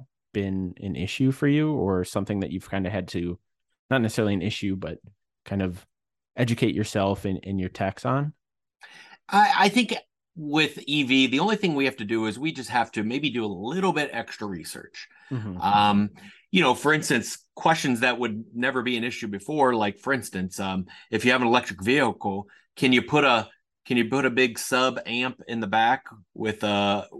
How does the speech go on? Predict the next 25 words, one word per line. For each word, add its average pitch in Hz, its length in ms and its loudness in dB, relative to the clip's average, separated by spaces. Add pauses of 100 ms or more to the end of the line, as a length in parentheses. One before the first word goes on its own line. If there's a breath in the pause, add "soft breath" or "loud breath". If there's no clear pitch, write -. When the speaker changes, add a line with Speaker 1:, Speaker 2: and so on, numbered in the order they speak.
(180)
Speaker 2:
you 107 140 0
know, 110 260 0 (160)
with 107 160 -6
some 110 180 -2
Speaker 1:
Mm-hmm. 95 200 -4
Speaker 2:
ad-, 107 120 -4
upgraded 117 380 0
speakers? 107 600 0 (260 loud breath)
Will 110 160 2
that 123 180 2
draw 120 280 6
too 123 200 0
much 127 260 0
on 120 180 0
the, 110 140 -4 (440 soft breath)
on 113 140 -6
the 123 60 0
electrical 170 420 -2
system? - 480 -14 (120)
Speaker 1:
Mm-hmm. 113 100 -4
Speaker 2:
Well, 123 380 2 (280)
you 107 100 -2
know, 117 160 0
I 120 60 0
mean, 107 340 0